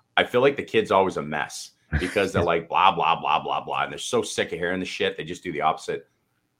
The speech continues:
Speaker 1: I try not to preach to her at all. And I always just say, "What are you thinking? What are you thinking?" So I ask questions. When she's stressed out, she literally will just go for a walk on her own, which is,
Speaker 2: Nice.
Speaker 1: it's amazing. Like, last night she came in, I go, "Let's go hang out." She goes, "No, I need to go for a walk. You wanna go with me?" And I'm like,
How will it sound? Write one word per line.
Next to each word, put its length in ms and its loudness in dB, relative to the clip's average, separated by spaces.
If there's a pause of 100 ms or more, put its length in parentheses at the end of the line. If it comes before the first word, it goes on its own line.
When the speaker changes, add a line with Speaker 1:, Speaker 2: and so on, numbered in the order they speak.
(600)
Speaker 1:
I 100 8
try 280 2
not 200 0
to 100 -8
preach 480 -8
to 100 -2
her 200 -2
at 100 0
all. 480 0
And 160 -4
I 160 0
always 240 0
just 160 -12
say, 120 -2
"What 160 -2
are 40 -2
you 100 -4
thinking? 260 -8
What 100 -2
are 40 -6
you 60 -6
thinking?" 340 -8
So 120 -8
I 40 -4
ask 120 -8
questions. 340 -6 (580)
When 160 -2
she's 300 -2
stressed 400 0
out, 340 2
she 200 -8
literally 300 -2
will 100 -2
just 220 -8
go 160 4
for 160 -2
a 80 2
walk 480 0
on 100 -6
her 160 -8
own, 300 -8 (180)
which 240 -6
is, 220 -4
Speaker 2:
Nice. 120 -14
Speaker 1:
it's 160 -6
amazing. 440 -2
Like, 180 -2
last 220 2
night 160 -2
she 100 -12
came 180 -4
in, 60 0
I 60 -2
go, 100 0
"Let's 140 -6
go 100 -2
hang 160 -2
out." 100 -2
She 120 -4
goes, 120 -4
"No, 140 -2
I 60 -2
need 100 -4
to 60 -8
go 120 0
for 120 -2
a 40 -2
walk. 220 2
You 60 -8
wanna 160 -6
go 80 -2
with 160 0
me?" 140 -4
And 80 -18 (280)
I'm 100 -2
like, 200 0